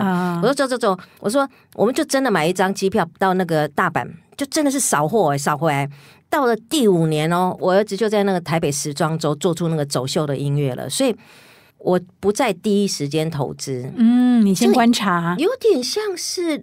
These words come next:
Speaker 2: 呃，我，我上次有听过李安的一个演讲，他也是说，你要人家投你钱，真的很难嘛，所以你要先写剧本。
Speaker 1: 是。
Speaker 2: 啊，你写得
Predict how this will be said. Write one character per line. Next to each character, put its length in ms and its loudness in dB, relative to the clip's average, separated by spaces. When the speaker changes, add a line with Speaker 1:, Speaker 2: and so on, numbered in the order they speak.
Speaker 2:
呃， 460 0
我， 280 0
我 140 -2
上 180 -8
次 60 0
有 80 2
听 240 -2
过 140 2
李 180 -2
安 240 -2
的 80 -2
一 80 -2
个 100 -4
演 220 -4
讲， 180 -2
他 200 -2
也 120 0
是 140 -6
说， 340 -2
你 100 2
要 120 2
人 100 2
家 200 0
投 200 -2
你 180 0
钱， 440 -8
真 140 0
的 160 0
很 160 -2
难 160 -4
嘛， 300 -6
所 180 -2
以 40 0
你 100 4
要 100 4
先 220 0
写 180 -4
剧 240 -6
本。 240 -16
Speaker 1:
是。 400 0
Speaker 2:
啊， 120 -2
你 200 0
写 240 0
得 80 2